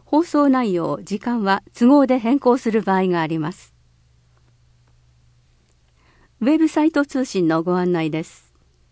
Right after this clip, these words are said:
メールマガジンは和歌山通信で、Facebookは和歌山県庁で、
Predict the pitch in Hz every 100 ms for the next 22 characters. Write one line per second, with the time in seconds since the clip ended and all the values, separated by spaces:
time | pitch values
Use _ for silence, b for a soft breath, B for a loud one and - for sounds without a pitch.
0 | _ _ _ _ _ _ _ 220 311 330
1 | 302 285 226 180 175 147 156 _ - 196
2 | 294 285 254 262 202 190 147 135 - -
3 | _ _ _ _ _ - 294 - 285 269
4 | - 175 151 - b b - 214 311 285
5 | 262 277 247 214 - 131 -